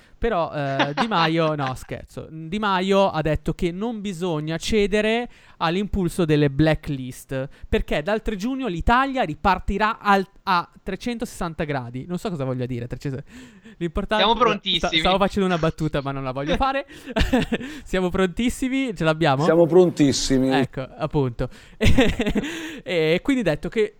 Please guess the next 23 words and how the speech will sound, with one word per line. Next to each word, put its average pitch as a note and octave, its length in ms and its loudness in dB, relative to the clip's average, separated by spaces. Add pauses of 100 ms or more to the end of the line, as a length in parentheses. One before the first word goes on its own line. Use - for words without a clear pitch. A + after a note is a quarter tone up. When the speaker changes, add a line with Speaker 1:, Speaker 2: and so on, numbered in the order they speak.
(140)
Speaker 1:
lui, A#3+ 340 -2
eh, C#3+ 600 -4
riaprirà F3+ 380 0
l'Italia, C3+ 580 0
l'Italia D3+ 340 -2
riaprirà D3+ 420 -2
a C#3 60 -4
trecentosessanta D3 580 -6
gradi D3+ 260 0
dal C#3 220 -6
tre E3+ 220 -2
giugno C#3 680 -6
e G#3 280 -2
dunque G3 480 -2
siamo E3+ 260 -6
pronti F#3 320 -2
ad D#3 60 -4
accogliere A#3 500 2
in D#3 100 0
sicurezza G#3+ 580 0
i E3 40 2
cittadini F3 380 -2
europei D#3 500 0